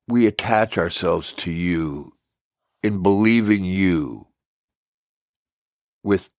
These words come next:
confidence that you hold the ability to help us, to heal us, to free us from things that are consuming our lives. Lord, I know that there are things that we're going through that we would just as soon not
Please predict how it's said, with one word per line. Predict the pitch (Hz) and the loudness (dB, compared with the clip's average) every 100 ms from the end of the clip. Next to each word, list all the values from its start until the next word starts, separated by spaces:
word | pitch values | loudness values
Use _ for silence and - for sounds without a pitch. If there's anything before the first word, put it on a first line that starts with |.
| _ - | _ -10
confidence | - 131 120 110 80 69 - - - _ _ _ _ - | 0 2 2 -2 -4 -6 -12 -16 -18 _ _ _ _ -2
that | 87 | -2
you | 101 117 120 113 | 2 4 4 2
hold | 95 - 120 113 113 87 | 0 -2 2 4 4 2
the | 87 | 0
ability | 78 90 98 90 - 80 | 0 0 0 0 -6 -12
to | - 87 | -12 -12
help | - 87 92 - | -2 0 0 -4
us, | 55 - - - - _ _ _ _ _ _ _ _ _ _ _ _ - | -10 -12 -16 -16 -20 _ _ _ _ _ _ _ _ _ _ _ _ -8
to | - | -6
heal | - - 127 127 101 | -6 0 4 6 4
us, | 71 64 - - - - | 2 -4 -12 -14 -16 -12
to | - | -10
free | 90 - 120 127 131 | -10 -4 0 4 4
us | - 107 113 | 4 4 2
from | - - 95 90 | -4 -2 -2 -2
things | - 110 117 117 101 - | 2 2 2 -4 -8 0
that | 90 90 | 0 2
are | 95 92 | 0 0
consuming | - 110 92 - 110 107 101 85 | -2 -4 -4 -4 0 0 0 2
our | 87 85 | 2 2
lives. | 82 78 71 64 - - - - _ _ _ _ _ _ _ _ _ _ _ _ _ _ _ _ _ _ _ _ | 2 0 -2 -8 -14 -18 -20 -20 _ _ _ _ _ _ _ _ _ _ _ _ _ _ _ _ _ _ _ _
Lord, | 90 101 107 104 | 0 4 4 2
I | 98 107 | 0 0
know | 104 113 120 120 117 101 | 2 4 6 6 4 2
that | 92 - | -2 0
there | 104 98 | 2 4
are | 98 | 2
things | - 107 101 | 0 0 0
that | 95 | -2
we're | 98 | -4
going | 98 104 107 104 | 0 2 2 0
through | - 104 104 | -2 0 0
that | 95 90 | -2 -2
we | 110 | -2
would | 107 101 73 | -2 -4 -4
just | 107 131 - | -2 -2 -4
as | 98 | -8
soon | - 110 | -8 -2
not | 113 113 | 0 0